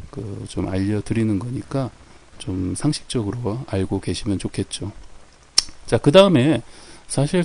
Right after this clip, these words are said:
더 좋은, 더 빨리 하는 방법이 있어요. 그게 뭐냐면, 자, 칠만 칠천 원이라고 이제 수정을 한 다음에 그냥 이 상태에서, 어, 키보드에 엔터를 그냥 클릭합니다. 그냥 엔터 치세요. 엔터 누르세요.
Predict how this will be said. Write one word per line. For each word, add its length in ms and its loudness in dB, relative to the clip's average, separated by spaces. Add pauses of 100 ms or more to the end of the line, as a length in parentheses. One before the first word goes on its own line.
더 300 6
좋은, 500 4
더 180 4 (140)
빨리 300 4
하는 240 4
방법이 340 2
있어요. 300 0
그게 160 0
뭐냐면, 560 2 (720)
자, 160 2
칠만 460 2
칠천 400 0
원이라고 480 2
이제 140 4
수정을 440 2
한 160 0
다음에 500 0 (540)
그냥 220 4
이 40 6
상태에서, 680 0 (540)
어, 200 -8 (180)
키보드에 600 -2
엔터를 640 2
그냥 220 4
클릭합니다. 600 0 (220)
그냥 160 0
엔터 320 2
치세요. 400 0
엔터 280 2
누르세요. 460 0